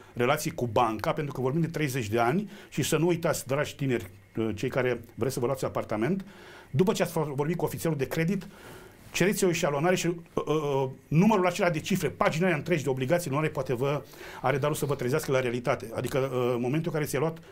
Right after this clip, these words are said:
prin cred, cu credit un apartament, l-ai plătit douăzeci și nouă de ani în loc de treizeci și ultimele cinci de zile nu le-ai plătit,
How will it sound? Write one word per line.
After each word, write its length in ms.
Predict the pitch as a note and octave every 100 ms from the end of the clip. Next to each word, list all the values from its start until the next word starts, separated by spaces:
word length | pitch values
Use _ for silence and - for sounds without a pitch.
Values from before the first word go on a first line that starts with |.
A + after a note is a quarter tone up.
| - - -
prin 220 | C#3+ C3
cred, 240 | - F3+
cu 120 | F#3 E3
credit 440 | F3+ F#3 C3 - -
un 320 | A2+ A#2+ G3 F#3+
apartament, 680 | B2+ C#3+ C3 D3 C3+ G#2
l-ai 180 | G#2+ C3
plătit 320 | C3 D3 F#3+ A2
douăzeci 400 | D#3 G3+ F3 F3+
și 100 | D#3+
nouă 200 | F3+ E3
de 100 | D3+
ani 240 | D3+ A#2 - -
în 80 | -
loc 100 | C3
de 100 | C#3
treizeci 580 | C3+ C3+ B2 G2 E3 E3 - - - -
și 140 | -
ultimele 400 | B2+ D#3+ A3 G3+
cinci 260 | F3 - F3
de 120 | D#3
zile 220 | B2+ D3+
nu 140 | B2+ D3
le-ai 140 | G3
plătit, 460 | - C3 D3+ F#3